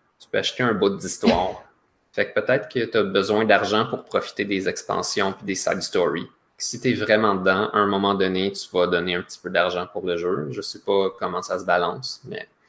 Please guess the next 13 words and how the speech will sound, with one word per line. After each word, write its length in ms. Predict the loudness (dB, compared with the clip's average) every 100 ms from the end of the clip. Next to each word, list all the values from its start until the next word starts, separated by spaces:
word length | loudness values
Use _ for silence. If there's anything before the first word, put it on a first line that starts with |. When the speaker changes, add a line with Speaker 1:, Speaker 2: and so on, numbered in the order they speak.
| _ -20 -20 _ _
Speaker 1:
j'ai 240 | -4 0 2
quand 200 | 4 4
même 220 | 4 2
plusieurs 540 | -2 2 6 8 8
heures 180 | 6 6
dedans. 340 | 4 2 0 -2 -8 _
J'ai 140 | -20 -6
quand 200 | -2 0
même 140 | 0
pas 120 | -2
mal 160 | -2 -2
de 100 | -4
fun. 500 | 0 0 0 -2 -6